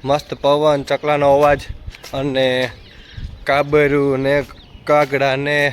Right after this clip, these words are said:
કબૂતર ને એવા બધા ચકલા જો આમાં એમ જ લાગે તમને કે આ આપણે ઇન્ડિયામાં જ છે.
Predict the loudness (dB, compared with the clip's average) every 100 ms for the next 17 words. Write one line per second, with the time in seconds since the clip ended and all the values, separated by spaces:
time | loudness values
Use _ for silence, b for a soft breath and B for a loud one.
0 | -4 -10 -8 -6 -4 -4 -4 -2 -4 -4
1 | -4 -4 -4 -2 0 0 -2 -6 -10 -20
2 | -20 -20 -6 0 2 2 2 2 0 -2
3 | -2 -2 0 2 0 0 -2 -2 -2 -2
4 | -4 -6 -8